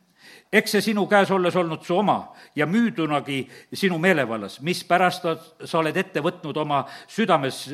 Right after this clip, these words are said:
seda, noh, valetamist? Sa ole-, sa ei ole valetanud inimestele, vaid Jumalale." Neid sõnu kuuldes ta langes seal surnuna maha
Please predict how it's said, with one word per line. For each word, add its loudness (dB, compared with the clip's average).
seda, -4
noh, -6
valetamist? -2
Sa 2
ole-, 2
sa -4
ei 4
ole 4
valetanud 0
inimestele, -2
vaid -2
Jumalale." -4
Neid -4
sõnu -4
kuuldes -8
ta -6
langes -6
seal -12
surnuna -8
maha -6